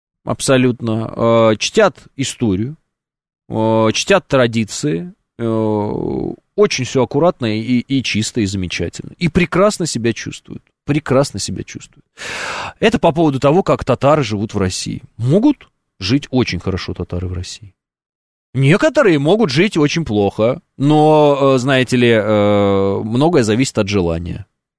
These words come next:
Многое зависит от желания. Также и русские люди могут жить хорошо,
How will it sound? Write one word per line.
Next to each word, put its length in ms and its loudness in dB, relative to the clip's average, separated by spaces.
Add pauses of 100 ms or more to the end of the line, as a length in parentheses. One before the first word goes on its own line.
Многое 300 0
зависит 320 0
от 100 -4
желания. 460 -4 (240)
Также 300 2
и 40 2
русские 360 0
люди 200 -2
могут 280 -2
жить 200 0
хорошо, 520 0